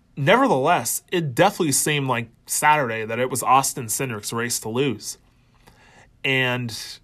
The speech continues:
sure enough, with <laughs> five laps to go this past Saturday, Jeb Burton, talking about the Kaulig cards, cars, Jeb Burton goes off the track into the gravel trap at turn four. That draws a caution.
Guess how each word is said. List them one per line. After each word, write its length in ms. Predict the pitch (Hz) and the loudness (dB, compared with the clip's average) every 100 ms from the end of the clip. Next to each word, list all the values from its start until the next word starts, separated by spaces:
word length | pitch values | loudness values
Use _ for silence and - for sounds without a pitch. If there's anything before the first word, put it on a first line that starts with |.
| - | -8
sure 320 | - 117 143 | -6 -4 0
enough, 480 | 180 156 151 - - | 2 2 0 -10 -6
with 720 | 131 127 120 113 - - - _ _ _ _ _ - - - | 0 2 2 0 -6 -20 -20 _ _ _ _ _ -20 -12 -4
<laughs> 180 | 165 139 - _ - - - | -2 -2 -6 _ -20 -20 -20
five 360 | - 107 123 | -2 0 2
laps 320 | 127 135 139 - | 4 2 2 0
to 40 | |
go 260 | 139 165 139 | 4 6 4
this 200 | 135 - | 2 0
past 280 | 131 127 - | 0 0 0
Saturday, 580 | 139 160 117 113 147 - _ - - _ - | 4 4 4 0 -2 -8 _ -20 -20 _ -4
Jeb 380 | 123 143 139 | 2 4 4
Burton, 400 | 131 147 185 139 | 4 4 2 -6
talking 280 | 123 139 123 | -2 -2 -2
about 180 | 127 117 | -6 -8
the 40 | |
Kaulig 380 | - 143 160 117 | -4 0 0 -2
cards, 420 | 120 120 127 120 - _ _ | -4 -4 -4 -8 -14 _ _
cars, 440 | - 127 110 110 117 - - - 131 | 0 2 4 0 -6 -12 -20 -14 0
Jeb 320 | 135 139 127 | 2 4 4
Burton 340 | 139 165 156 | 4 4 2
goes 260 | 127 127 123 | 0 0 2
off 280 | 143 139 - | 4 4 2
the 60 | |
track 400 | - 143 139 131 | -4 0 0 0
into 160 | - 143 | -4 -2
the 60 | 123 | 0
gravel 320 | 127 143 131 | 2 2 2
trap 300 | - 139 143 | 2 0 0
at 60 | |
turn 280 | 113 147 143 | -4 -6 -4
four. 260 | 123 135 139 | -2 2 2
That 200 | 127 139 | 0 0
draws 280 | 127 120 120 | 2 2 0
a 40 | |
caution. 600 | - 135 135 - 131 127 | 4 4 4 0 -6 -8